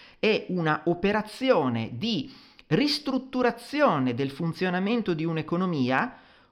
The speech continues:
condizionata e legata indissolubilmente all'attuazione di riforme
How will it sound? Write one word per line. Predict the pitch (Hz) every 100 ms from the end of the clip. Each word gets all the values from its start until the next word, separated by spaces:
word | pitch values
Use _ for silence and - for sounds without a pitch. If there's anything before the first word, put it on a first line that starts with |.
| _
condizionata | - 302 330 277 269 - 247 233 196 127 - 113 -
e | 196
legata | 220 202 226 185 - 123 -
indissolubilmente | 254 294 247 233 - 214 214 196 208 202 220 220 220 247
all'attuazione | 165 190 202 214 214 269 214
di | 165
riforme | 202 202 160 139 151 202 269 -